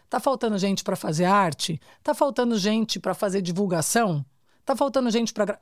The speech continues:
o que que tá faltando? Tá faltando gente pra ser host, tá no dia do evento? Tá faltando gente pra fazer orçamento, né? E nem sempre o espaço que tá livre é o nosso objetivo final.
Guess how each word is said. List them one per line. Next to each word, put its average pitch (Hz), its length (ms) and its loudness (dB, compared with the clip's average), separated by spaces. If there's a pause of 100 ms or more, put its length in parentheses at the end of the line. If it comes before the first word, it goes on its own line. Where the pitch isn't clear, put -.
(200)
o - 100 -20
que 359 160 -2
que - 100 -12
tá 277 140 0
faltando? 202 420 -2
Tá 220 120 -2
faltando 247 340 0
gente 240 240 0
pra 208 140 -2
ser 240 160 0
host, 220 420 0
tá 240 260 2
no 208 120 2
dia 185 160 0
do 170 80 2
evento? 190 320 2
Tá 233 120 -2
faltando 254 380 -2
gente 247 400 -2
pra 240 260 0 (320)
fazer 208 240 -2
orçamento, 202 840 0 (180)
né? 190 220 -4 (440)
E 277 60 0
nem 349 320 0
sempre 254 640 0
o 226 100 -2
espaço 285 500 0
que - 80 -14
tá 175 160 -2
livre 170 640 -2 (220)
é 220 80 -2
o 233 80 2
nosso 233 260 0
objetivo 226 460 -2
final. 202 500 0